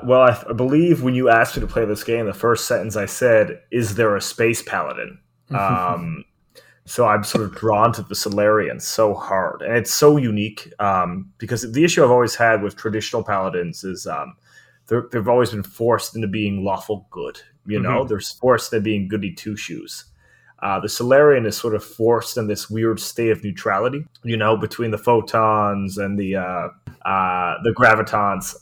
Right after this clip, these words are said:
Speaker 1: Um, you, you, it's all about balance, and the way the class works, I find so unique, 'cause once again, you try to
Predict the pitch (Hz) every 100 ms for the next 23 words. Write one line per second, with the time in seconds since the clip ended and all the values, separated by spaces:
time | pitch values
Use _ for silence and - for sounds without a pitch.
0 | 101 101 98 98 98 85 - _ _ 117
1 | 110 123 123 120 131 131 120 104 110 107
2 | 107 - 113 113 113 117 110 - 107 104
3 | 117 107 - 101 104 95 110 104 104 95
4 | 98 104 104 110 113 104 104 - 120 104